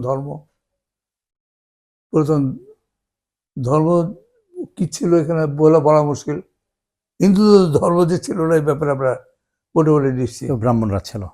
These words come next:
Speaker 1: ব্রাহ্মণ ছিল, কিন্তু আজকের হিন্দু ধর্ম তো তখনও রূপ নেয় নাই।
Speaker 2: হুম।
Speaker 1: এটা তো বুদ্ধের অনেক পরে।
Speaker 2: অনেক পরে।
Speaker 1: অনেক পরে। মানে মূর্তি পূজা, চতুর্বর্ণ ভেদ,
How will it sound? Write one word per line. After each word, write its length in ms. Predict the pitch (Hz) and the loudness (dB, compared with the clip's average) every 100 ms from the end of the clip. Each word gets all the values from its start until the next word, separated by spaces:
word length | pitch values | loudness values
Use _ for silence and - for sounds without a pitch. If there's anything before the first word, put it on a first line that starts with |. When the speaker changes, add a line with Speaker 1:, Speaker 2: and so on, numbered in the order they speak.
| - 139 | -6 0
Speaker 1:
ব্রাহ্মণ 280 | 185 165 117 - | 0 0 -2 -8
ছিল, 180 | - - _ _ _ _ _ _ _ _ _ _ _ _ _ _ _ - | -20 -20 _ _ _ _ _ _ _ _ _ _ _ _ _ _ _ -8
কিন্তু 180 | 151 165 | -2 2
আজকের 260 | 165 - 175 170 | 2 6 4 4
হিন্দু 180 | 175 165 | 0 0
ধর্ম 140 | 156 160 165 | -2 -2 -6
তো 40 | 151 | -4
তখনও 280 | 139 156 156 170 403 427 466 392 151 | -4 -2 -4 -6 -12 -14 -12 -6 -4
রূপ 140 | 160 147 | -4 -4
নেয় 180 | 131 117 | -4 -4
নাই। 120 | 104 101 _ _ _ | -8 -10 _ _ _
Speaker 2:
হুম। 140 | 156 147 - | -18 -18 -10
Speaker 1:
এটা 120 | 165 196 | -2 -2
তো 60 | 208 151 | -2 -2
বুদ্ধের 300 | 160 151 196 190 | 0 4 6 6
অনেক 160 | 180 - 156 | 2 0 2
পরে। 200 | 139 98 92 _ _ _ _ 151 | 2 0 -6 _ _ _ _ -4
Speaker 2:
অনেক 160 | 131 107 | -4 -4
পরে। 140 | - 92 _ - - | -12 -14 _ -8 -6
Speaker 1:
অনেক 160 | 269 160 - | -6 -6 -12
পরে। 200 | - - _ _ _ _ _ _ _ _ _ _ _ _ _ | -12 -16 _ _ _ _ _ _ _ _ _ _ _ _ _
মানে 160 | 135 127 135 | -6 0 0
মূর্তি 260 | 135 - 127 | 0 -2 -2
পূজা, 300 | 139 123 131 127 131 - _ _ _ | -2 2 4 4 0 -8 _ _ _
চতুর্বর্ণ 580 | 143 127 139 123 135 135 135 131 135 - _ _ _ _ _ _ 302 180 302 269 190 202 175 156 | -4 0 0 0 0 2 2 0 -2 -12 _ _ _ _ _ _ -14 -14 -12 -12 -10 -10 -10 2
ভেদ, 240 | 143 147 | 4 4